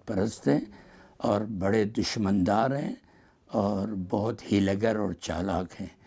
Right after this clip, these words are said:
کہیں ایسا نہ ہو یہ ہمیں شکست دے، ہم رہ جائیں، بلکہ ہم انہیں حقیقت کی طرف دعوت کریں۔ وَمَا عَلَيْنَا إِلَّا الْبَلَاغُ وَالْحَمْدُ لِلَّهِ رَبِّ الْعَالَمِينَ۔ صلی اللہ علی محمد وآلہ الطیبین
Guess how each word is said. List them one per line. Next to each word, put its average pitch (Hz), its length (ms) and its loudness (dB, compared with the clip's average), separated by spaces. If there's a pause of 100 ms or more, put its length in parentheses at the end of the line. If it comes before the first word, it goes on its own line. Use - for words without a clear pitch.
(180)
کہیں 113 240 4
ایسا 107 300 2
نہ 127 100 4
ہو 117 100 2
یہ 107 140 4
ہمیں 98 300 6
شکست 104 460 0
دے، 95 60 2
ہم 90 160 6
رہ 95 80 4
جائیں، - 440 -2
بلکہ 107 300 2 (180)
ہم 147 340 4
انہیں 120 300 2 (100)
حقیقت 85 560 -6
کی 110 80 -4
طرف - 400 -14
دعوت 78 380 -10
کریں۔ - 460 -16 (300)
وَمَا 101 360 4
عَلَيْنَا 98 360 0
إِلَّا 92 260 0
الْبَلَاغُ 87 420 -2 (380)
وَالْحَمْدُ 98 480 2
لِلَّهِ 95 420 0
رَبِّ 95 300 -2
الْعَالَمِينَ۔ 85 760 0 (220)
صلی 98 280 4
اللہ 90 500 0
علی 90 140 -2
محمد 90 600 0
وآلہ 90 380 2
الطیبین - 600 0